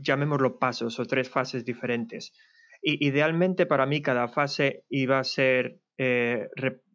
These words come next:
hacer una serie de sesiones enfocadas en, en lo que voy a comentar a continuación, tres o cuatro veces. Eh, dado que nadas dos veces a la semana, al final la, lo, la propuesta que te hice fue,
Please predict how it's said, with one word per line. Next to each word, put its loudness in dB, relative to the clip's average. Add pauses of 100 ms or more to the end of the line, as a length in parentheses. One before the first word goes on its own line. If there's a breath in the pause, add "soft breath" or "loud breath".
(160)
hacer 0
una 0
serie 0
de 0
sesiones -2
enfocadas 0
en, 0
en -2
lo 0
que -2
voy 2
a 0
comentar -2
a -4
continuación, -2 (540 loud breath)
tres 0
o -2
cuatro 2
veces. 0 (420 loud breath)
Eh, 4
dado 2
que 0
nadas 2
dos 0
veces 0
a 2
la -2
semana, 0
al -2
final -2
la, 2
lo, 2
la 0
propuesta 0
que -2
te 0
hice 0
fue, 2